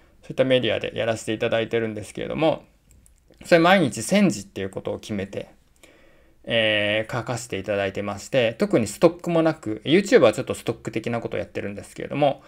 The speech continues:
えー、特にそれはストックもなく毎日毎日、あの、千字、えー、夜の九時ぐらいから、まあ、大体夜の八時、九時、十時ぐらいから、えー、書き始めて、まあ、あの、三十分ぐらいかけて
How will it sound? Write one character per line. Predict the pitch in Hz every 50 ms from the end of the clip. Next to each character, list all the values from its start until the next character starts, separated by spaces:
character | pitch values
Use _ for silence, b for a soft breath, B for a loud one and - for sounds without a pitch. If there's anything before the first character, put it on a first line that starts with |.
| B B B B B
え | - - 120 117 117 117 113 117 113 117 117 123 117
ー、 |
特 | - 165 160
に | 135 120
そ | 143
れ | 135
は | 127
ス | -
ト | - 160
ッ | 160 -
ク | - 151
も | 147
な | 147 143 143
く | - 117
毎 | 123 131 127
日 | 113 101 98 - - 110
毎 | 113 120 113
日、 | 101 98 95 - - 107 120 -
あ | 113 107
の、 | 104 101 101 101 98 101
千 | - 123 113 104
字、 | 95 104 104
え | - - 107 101 98 101 101
ー、 | 110
夜 | 123 143 135 120
の | 110 98
九 | 95 - 120
時 | 117 131 135
ぐ | 143 156
ら | 143 113
い | 95
か | - - -
ら、 | - - - - _ _ -
ま | 113 110
あ、 | 104
大 | 117 110 107
体 | - - 110 110 113 -
夜 | 135 135 131 131
の | 120 101
八 | 101 117 117 - 147 131
時、 | 113
九 | - - 123
時、 | 117 123 - - _ _ _ _
十 | - 135 139 135
時 | 135 143
ぐ | 139 151
ら | 127 104
い | 95
か | - - -
ら、 | - - _ b b b b b b -
え | - 104 101 101 107 - -
ー、 | -
書 | -
き | - - 107
始 | 101 101 104
め | 104 98 95
て、 | - - - - _ _ _ b b b b b b b
ま | 180 151 135 110 107 - -
あ、 | 117 113
あ | 110
の、 | 110 107
三 | - - 127 123
十 | 120 123
分 | - 139 139
ぐ | 139
ら | 127 110
い | 98
か | 101
け | - 95
て | - - -